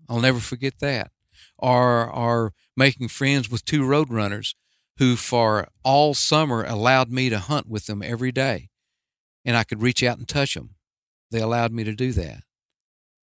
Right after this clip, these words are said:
It doesn't have to be something exotic to make it a great image. It's just the memory of, the, of making that image, what, what led up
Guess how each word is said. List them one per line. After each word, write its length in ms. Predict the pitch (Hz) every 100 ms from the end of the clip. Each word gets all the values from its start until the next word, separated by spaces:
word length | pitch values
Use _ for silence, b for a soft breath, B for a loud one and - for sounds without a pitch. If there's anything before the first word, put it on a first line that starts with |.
| _
It 140 | 117
doesn't 260 | 113 151 143
have 180 | 147 160
to 80 | 127
be 120 | 131
something 400 | - 139 - 120
exotic 720 | 113 101 - 120 131 143 117 _ _ _ _ _
to 80 | 113
make 260 | 113 127 -
it 100 | 110
a 60 |
great 280 | 107 127 131
image. 360 | 139 151 120 101
It's 160 | 95
just 220 | 113 -
the 60 | 107
memory 420 | 107 120 120 117
of, 140 | 117 107
the, 160 | 101
of 100 | 101
making 400 | 98 135 - 113
that 160 | 101 92
image, 340 | 92 64 -
what, 160 | 117 107 _ _ -
what 160 | 113
led 280 | 113 127 127
up 140 | 143